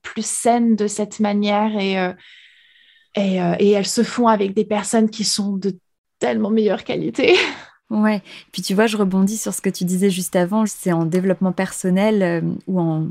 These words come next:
Speaker 2: ou en psychanalyse, je ne sais plus. Mais du coup, on dit, c'est idiot de rechercher une autre moitié.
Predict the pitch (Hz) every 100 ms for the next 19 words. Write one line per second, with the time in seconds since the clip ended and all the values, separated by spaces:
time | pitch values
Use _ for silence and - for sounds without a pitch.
0 | - - 170 165 165 165 - - 185 170
1 | 190 180 175 175 - 165 - 226 - -
2 | - - 170 180 220 214 185 180 226 -
3 | - - - - 208 - 220 208 277 226
4 | 190 185 208 220 202 - 233 202 208 -
5 | 202 190 190 190 185 - 233